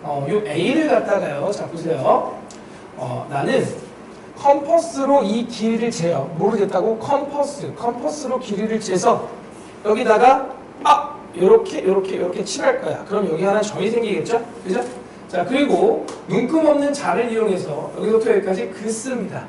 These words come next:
그럼 요 놈의 길이가 곧 A가 되는 거죠. 이해가죠? 그죠? 자, 그 다음에 우리가 B를 하든 C를 하든 먼저 뭘 하는 건 상관없어요. 그죠? 자, 그럼 B부터 한번 해볼까?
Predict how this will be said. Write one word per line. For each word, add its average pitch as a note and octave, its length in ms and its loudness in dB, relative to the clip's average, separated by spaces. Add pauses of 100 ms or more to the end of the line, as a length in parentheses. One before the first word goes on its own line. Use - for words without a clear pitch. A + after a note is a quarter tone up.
(300)
그럼 C4 180 6
요 F#3 160 4
놈의 B3 280 0
길이가 G3 360 0
곧 C4 320 -2 (180)
A가 D#3+ 380 2
되는 E3 260 -2
거죠. C3 200 -12 (1700)
이해가죠? G3 360 2
그죠? G3 200 0 (440)
자, F#3+ 180 2
그 - 100 0
다음에 - 560 8 (420)
우리가 F#3 500 4 (180)
B를 G#3 520 2
하든 C4+ 260 4
C를 D#4+ 400 -2
하든 C4+ 360 0
먼저 D3 380 0
뭘 - 320 2
하는 G3+ 300 -2
건 B3 160 0
상관없어요. E3+ 840 -2
그죠? A#3 320 0 (280)
자, - 120 -4
그럼 B3+ 140 0
B부터 B3+ 440 -2
한번 A3+ 200 2
해볼까? A#3+ 460 2